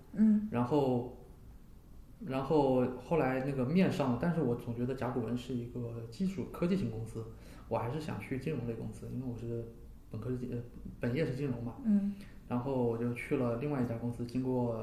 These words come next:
Speaker 2: 我们校长的，那个校董的推荐，经过我们校长推荐到了我们校董的那个一家金融公司。呃，这个老板是叫 Tim Coaches，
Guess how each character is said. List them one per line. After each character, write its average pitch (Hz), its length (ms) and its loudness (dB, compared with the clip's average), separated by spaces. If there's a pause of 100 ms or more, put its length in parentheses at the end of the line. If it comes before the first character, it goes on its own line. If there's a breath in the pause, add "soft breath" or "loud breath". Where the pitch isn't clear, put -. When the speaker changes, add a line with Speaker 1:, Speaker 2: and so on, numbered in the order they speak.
Speaker 2:
我 113 120 -4
们 117 240 -2 (340)
校 147 220 2
长 117 200 -2
的， 113 320 -4 (460 loud breath)
那 127 120 -2
个 123 60 -2
校 170 200 4
董 117 160 0
的 113 60 -4
推 123 180 -4
荐， 135 200 -2 (340)
经 156 160 4
过 147 80 6
我 123 80 8
们 123 80 6
校 185 140 6
长 131 180 2
推 127 140 0
荐 120 200 4 (120)
到 135 80 2
了 127 80 4
我 113 80 0
们 120 100 -4
校 147 180 2
董 117 160 -2
的 - 100 -4 (180)
那 127 100 -6
个 120 220 -6
一 120 80 -6
家 120 160 -4
金 123 160 -2
融 117 120 -2
公 117 140 -6
司。 120 140 -10 (520 loud breath)
呃， 123 680 2 (260)
这 208 140 2
个 151 140 4
老 120 200 4
板 117 320 0
是 131 300 -2
叫 123 260 2
Tim 143 220 0
Coaches， 147 460 -2